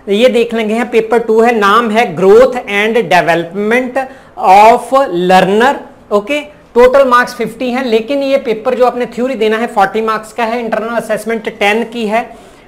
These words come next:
अ, हाँ, तीन घंटे का ही exam है। अ, ये objectives हैं, Objectives लगभग वही repetition होती है कि आप जो syllabus दिया गया है वो समझ जाओगे, इसमें difference कर पाओगे, लेकिन मेरे ख्याल में कोई भी objectives नहीं पढ़ता होगा।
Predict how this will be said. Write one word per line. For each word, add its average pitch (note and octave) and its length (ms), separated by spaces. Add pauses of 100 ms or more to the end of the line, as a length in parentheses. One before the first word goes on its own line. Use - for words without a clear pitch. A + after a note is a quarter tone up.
अ, G#3+ 40
हाँ, G#3+ 680
तीन D4+ 280
घंटे A3+ 440
का A#3+ 240
ही B3 220
exam F3 380
है। D#3 260 (300)
अ, G#3+ 320 (180)
ये A3+ 200
objectives G#3 800
हैं, B3+ 280
Objectives A#3+ 720
लगभग A3 600
वही G#3+ 320
repetition A#3 600
होती F#3 340
है A#3 160
कि A#3+ 140
आप G3+ 440
जो G#3+ 120
syllabus G3+ 380
दिया F#3 260
गया G3 160
है A3+ 100
वो A#3+ 140
समझ G#3+ 420
जाओगे, D#3+ 640 (360)
इसमें A3+ 560
difference G3+ 440
कर F#3+ 140
पाओगे, C3 480 (420)
लेकिन G#3 240
मेरे A3 200
ख्याल A3+ 200
में A#3 180
कोई G#3 240
भी A#3 160
objectives F#3+ 520
नहीं F3+ 440
पढ़ता A3+ 340
होगा। G#3+ 360